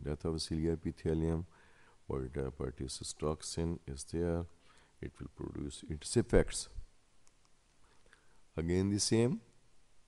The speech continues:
these are normal cilia which are moving to and fro, but these are paralyzed because of this diminished ciliary activity, rather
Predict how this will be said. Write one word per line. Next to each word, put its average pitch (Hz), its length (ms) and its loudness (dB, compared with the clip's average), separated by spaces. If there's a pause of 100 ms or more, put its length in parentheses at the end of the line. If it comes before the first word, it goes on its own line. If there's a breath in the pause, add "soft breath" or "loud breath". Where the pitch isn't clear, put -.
(760 soft breath)
these 71 180 -2
are 69 180 -2 (380)
normal 71 360 -2
cilia 139 480 6 (600)
which 76 180 -2
are 80 100 6
moving 113 460 4 (880)
to 101 140 6
and 110 160 6
fro, 113 280 6 (400 soft breath)
but 78 180 4 (420)
these 73 260 0
are 73 100 0
paralyzed 104 720 6 (140)
because 73 420 2
of 71 200 0
this 120 360 4 (420 soft breath)
diminished 104 680 6
ciliary 87 520 4 (100)
activity, 78 760 2
rather 76 460 2